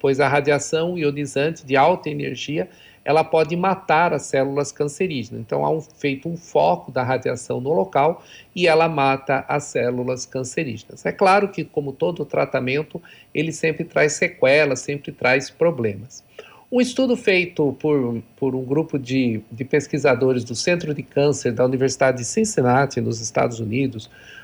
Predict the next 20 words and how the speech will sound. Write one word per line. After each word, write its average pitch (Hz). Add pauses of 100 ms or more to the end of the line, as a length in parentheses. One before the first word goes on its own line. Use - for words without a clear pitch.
(120)
fez 214
um 220
teste 185
us-, 170
não 208
utilizando 160
radiação, 165
mas 196
sim 214
um 220
feixe 220
de -
prótons, 143
que -
eles 139
chamaram 143
uma 151 (340)
terapia 190
flash. - (380)
Bem, 139